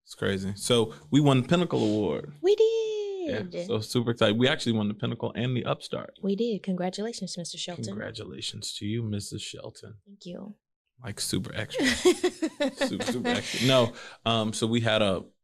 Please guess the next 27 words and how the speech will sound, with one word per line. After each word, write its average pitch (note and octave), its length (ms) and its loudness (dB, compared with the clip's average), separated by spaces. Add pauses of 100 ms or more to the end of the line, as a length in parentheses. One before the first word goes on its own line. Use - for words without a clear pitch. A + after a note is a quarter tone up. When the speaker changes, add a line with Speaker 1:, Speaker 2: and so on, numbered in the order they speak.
(140)
Speaker 1:
a G2 260 4
watch A2 440 2
party G2+ 400 4
with G2+ 320 2
some G2+ 160 0
family A#2 420 4
and G#2+ 100 0
friends A2 600 0
and, G2 400 -4
uh, G2 240 0
investors G#2 680 2
and G#2 120 4
business A#2 340 0
partners. F#2+ 560 2 (480)
Uh, G2 420 0
and G2 160 2
it G2+ 40 6
was G2+ 200 2
an G2+ 80 8
amazing G#2 460 6
time. G#2+ 440 2
And G2 120 4
we're G#2 80 2
so A2 180 4
thankful A2 480 4
to A#2 140 -2
the F#2 260 4